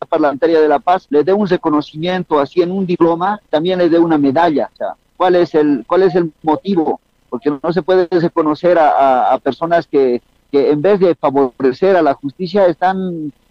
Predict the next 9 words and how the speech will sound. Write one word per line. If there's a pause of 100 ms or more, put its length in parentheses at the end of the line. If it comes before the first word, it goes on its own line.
(120)
manchando
el
trabajo
que,
que
todos
los (160)
juristas
realizan.